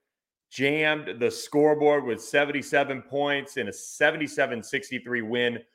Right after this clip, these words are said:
over Houston on Saturday night in Ford Stadium. Record-setting game on many levels for the Mustangs and the Cougars, uh, combining to score the most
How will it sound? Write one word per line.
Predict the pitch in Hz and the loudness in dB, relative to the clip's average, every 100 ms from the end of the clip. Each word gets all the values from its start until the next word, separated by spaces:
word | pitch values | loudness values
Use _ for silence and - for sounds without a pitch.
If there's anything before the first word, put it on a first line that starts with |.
| _ - | _ 0
over | 147 127 | 0 0
Houston | 113 143 143 143 139 135 - | -2 -2 -2 -2 -2 -2 -6
on | 123 120 107 | -2 -2 -2
Saturday | - 131 131 127 117 | 2 4 4 4 4
night | 120 120 117 | 4 2 0
in | 110 | -2
Ford | 123 120 - | -2 -2 -4
Stadium. | - 127 127 127 120 113 _ _ _ _ _ | 0 2 2 2 0 -4 _ _ _ _ _
Record-setting | 101 123 170 170 147 - 139 135 120 | -4 2 4 2 0 4 4 4 2
game | 123 123 120 | 0 2 0
on | 117 110 | 0 0
many | 127 135 131 | 0 0 -2
levels | 120 123 120 123 117 | 0 2 2 0 -4
for | - 131 127 123 120 - _ - | -6 -2 2 2 2 -4 _ -8
the | |
Mustangs | 117 147 147 151 143 135 110 | 2 2 4 2 2 0 -4
and | 165 240 | -2 0
the | 226 | 2
Cougars, | 196 220 214 214 208 - | 4 4 2 -4 -4 4
uh, | 143 143 | 6 6
combining | 143 139 151 151 | 4 4 4 2
to | 139 | -6
score | - 151 151 | -6 -2 0
the | 135 | 0
most | 120 127 147 156 - | -2 0 0 0 -10